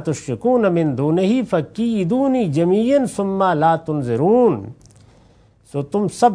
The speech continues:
مل کر جس طرح چاہو میرے خلاف چالیں چلو، پھر مجھے ذرا مہلت نہ دو، میں نے اللہ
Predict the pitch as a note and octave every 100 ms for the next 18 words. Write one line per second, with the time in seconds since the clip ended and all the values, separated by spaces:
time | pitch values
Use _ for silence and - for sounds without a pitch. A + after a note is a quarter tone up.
0 | B2 D3 C4 G3+ A3+ F#3 D#3+ - - D#3+
1 | D#3 - A3+ G3 F3+ D3 C3+ C#3 - C3
2 | C#3 C#3+ - B2 B2 D#3 D3 D3+ F3+ A#3+
3 | C4 B3+ - E3+ D3+ D3 D#3 C3 F#2+ D#3
4 | A#3 G#3+ C3+ C#3 B2 C3+ - A#2 F#2 G2
5 | F#2 - - - - - - A#2+ D#3 F3+
6 | D#3+ D#3 G3